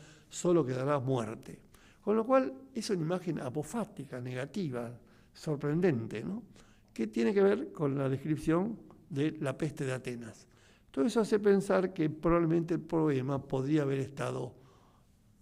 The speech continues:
haber llegado a una forma inconclusa, ¿no? Ahora, si queremos ver los puntos propiamente epicúreos que coloca Lucrecio en el poema, les leo algunos simplemente de una manera ordenada.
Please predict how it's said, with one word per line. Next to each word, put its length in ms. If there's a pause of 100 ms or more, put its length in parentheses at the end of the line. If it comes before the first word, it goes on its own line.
(240)
haber 340
llegado 340
a 80
una 180
forma 280
inconclusa, 760
¿no? 140 (680)
Ahora, 400 (100)
si 220
queremos 460
ver 260 (320)
los 140
puntos 720
propiamente 840
epicúreos 800 (580)
que 380
coloca 560
Lucrecio 500
en 80
el 80
poema, 480 (440)
les 120
leo 220
algunos 460
simplemente 680 (480)
de 80
una 160
manera 500
ordenada. 680